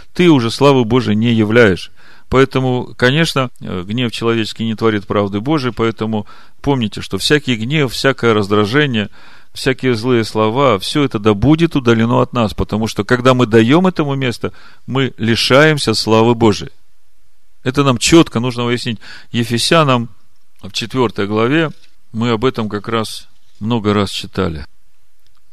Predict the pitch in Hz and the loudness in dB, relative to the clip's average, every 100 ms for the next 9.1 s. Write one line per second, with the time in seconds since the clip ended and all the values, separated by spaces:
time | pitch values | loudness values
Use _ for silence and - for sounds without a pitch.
0 | - - 127 107 107 101 92 101 101 139 | -16 -2 0 2 0 -2 0 -2 0 2
1 | 156 127 107 101 120 135 113 - 107 104 | 2 2 0 2 4 4 4 0 -6 -4
2 | 117 101 101 131 127 113 - 95 104 123 | -2 -2 -2 -2 0 -2 -4 -4 0 0
3 | 170 - 107 - 113 127 117 110 104 107 | 0 -4 -6 -6 -2 -4 -2 -6 -2 -2
4 | 98 92 90 98 131 143 - 98 101 104 | 0 -2 0 0 -2 -2 -6 -4 -2 0
5 | 110 117 110 - - 110 110 101 92 - | 0 -2 -4 -12 -8 -6 -4 0 0 -2
6 | - - - - 127 139 127 185 - 113 | -14 -18 -18 -4 0 0 2 0 -2 -6
7 | 131 120 117 110 120 98 95 101 95 139 | -4 -2 -4 -4 -4 -4 -2 -2 0 0
8 | 180 160 104 - 95 95 143 165 135 127 | 0 -2 -8 -6 -6 0 2 2 -2 -8